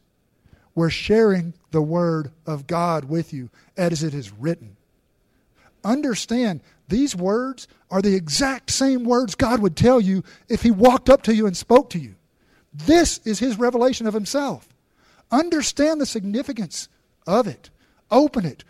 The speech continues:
Read it. Dig into it. Spend time in it. Seek God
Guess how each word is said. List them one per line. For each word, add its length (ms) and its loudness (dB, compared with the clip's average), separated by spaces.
Read 300 2
it. 200 -6
Dig 240 2
into 360 0
it. 140 -6
Spend 580 -2
time 320 0
in 140 -4
it. 120 -4
Seek 560 2
God 500 0